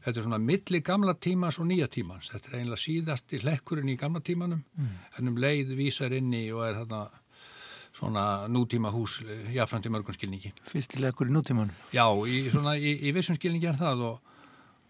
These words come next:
Speaker 1: og, og, og hefur mjög s-, sérstaka stöð í okkar byggingasögu þess vegna. Það er rekkjan,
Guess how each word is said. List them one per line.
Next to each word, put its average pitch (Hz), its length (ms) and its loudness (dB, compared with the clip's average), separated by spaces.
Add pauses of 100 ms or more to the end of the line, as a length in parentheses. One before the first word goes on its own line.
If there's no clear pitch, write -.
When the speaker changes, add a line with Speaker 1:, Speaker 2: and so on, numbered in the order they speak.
Speaker 1:
og, 113 300 -2
og, 117 200 0 (100)
og 110 80 2
hefur 143 320 2
mjög 147 440 2
s-, - 360 -2
sérstaka - 640 0
stöð 156 380 0
í 143 80 2
okkar 131 260 -4
byggingasögu 131 1500 -4
þess - 160 -6
vegna. - 240 -10
Það 127 140 -14
er 131 80 -12
rekkjan, 135 340 -6